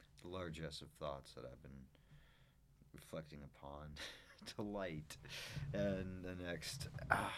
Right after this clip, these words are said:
whatever, we'll do this for, let's say, an hour and a half. Yeah, so, um,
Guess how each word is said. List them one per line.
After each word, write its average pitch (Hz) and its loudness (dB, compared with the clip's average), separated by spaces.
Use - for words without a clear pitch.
whatever, 113 6
we'll 107 4
do 107 4
this 98 0
for, 92 2
let's 95 2
say, 92 0
an 80 4
hour 92 4
and 90 2
a 85 2
half. 87 2
Yeah, 95 4
so, - -4
um, 123 12